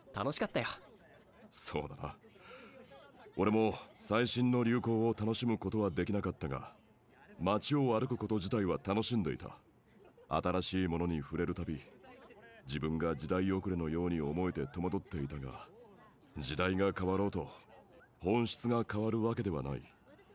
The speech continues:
Speaker 2: ただ視点が変わったに過ぎないのかもしれないな。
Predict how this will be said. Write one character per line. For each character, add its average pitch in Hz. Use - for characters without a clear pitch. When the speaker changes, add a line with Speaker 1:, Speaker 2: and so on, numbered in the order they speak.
Speaker 2:
た 71
だ 69
視 -
点 101
が 101
変 92
わ 101
っ 98
た -
に 95
過 -
ぎ 107
な 107
い 95
の 80
か 95
も 92
し -
れ 65
な 65
い 65
な。 69